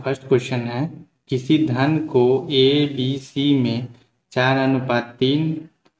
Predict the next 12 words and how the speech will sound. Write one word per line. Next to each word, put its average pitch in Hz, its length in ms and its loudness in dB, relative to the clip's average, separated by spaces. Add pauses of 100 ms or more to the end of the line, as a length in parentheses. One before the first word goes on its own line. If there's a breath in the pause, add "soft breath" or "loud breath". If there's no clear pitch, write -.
(180)
तीन 139 200 6
अनुपात 123 500 -2
छः 139 380 0
के 117 260 0
अनुपात 117 760 -4 (400)
में 127 300 0
बांटा 117 420 -2
गया, 113 400 -6
तो - 600 -8
यदि 127 520 2
सी 170 460 2
को 123 160 4